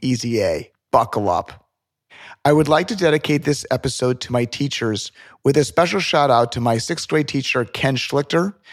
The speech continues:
my high school English teachers, Cindy Scott and Jean Kelly,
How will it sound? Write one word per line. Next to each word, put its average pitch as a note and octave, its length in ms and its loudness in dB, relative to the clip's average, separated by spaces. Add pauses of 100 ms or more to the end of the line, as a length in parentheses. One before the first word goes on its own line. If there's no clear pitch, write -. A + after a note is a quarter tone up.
(200)
my A2+ 100 2
high C#3+ 160 2
school - 240 0
English C#3+ 320 0
teachers, C3+ 500 -4
Cindy D3 300 -4
Scott C#3 480 0
and A#2 140 -4
Jean B2 280 -4
Kelly, B2+ 480 0